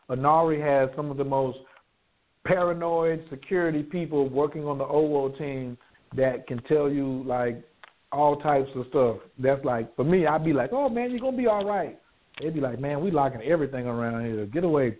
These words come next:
cover that thing up. Don't let nobody see." So, um, we'll, we'll, we'll be also talking about wallets and storing and things like that too. But congratulations for having some Bitcoin and also being on the show. I really appreciate it.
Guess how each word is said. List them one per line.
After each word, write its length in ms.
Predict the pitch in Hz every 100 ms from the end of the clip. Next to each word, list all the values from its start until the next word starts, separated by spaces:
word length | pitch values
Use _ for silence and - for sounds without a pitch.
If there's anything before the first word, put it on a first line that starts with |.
| -
cover 180 | 170 175
that 200 | 151 151
thing 220 | 147 143
up. 260 | 123 - -
Don't 160 | 123 160
let 120 | 160
nobody 400 | 156 147 139 135
see." 240 | 151 123 104 - - _ -
So, 340 | 123 113 110 -
um, 480 | 123 117 110 110 110 _ _ -
we'll, 280 | 131 156 165 131
we'll, 220 | 147 151
we'll 180 | 135 160
be 140 | 165 156
also 240 | 143 147
talking 300 | 143 135 135
about 260 | 131 131 117
wallets 440 | 139 139 131 127
and 180 | 123 117 _ _ _ _ -
storing 460 | 139 131 131 123
and 120 | 113
things 240 | 131 131 120
like 240 | 117 113
that 240 | 120 110 -
too. 240 | 127 107 104 - _ _ _ _ _ _ _ _ _ _ _ _ _ _ _ _ _ _ _ _ _ _ _ _ _ _ _ _ _ _ -
But 220 | 127 131
congratulations 840 | 135 123 151 165 143 143 165 143 127
for 160 | 127 123
having 400 | 165 208 185 165
some 120 | 143
Bitcoin 560 | 139 139 139 127 127 123 - - _ -
and 100 | 120
also 400 | 127 139 143 135
being 340 | 131 139 131
on 120 | 123 120
the 80 |
show. 240 | 117 139 123
I 100 | 117
really 220 | 127 123
appreciate 500 | 120 143 135 123
it. 40 | 113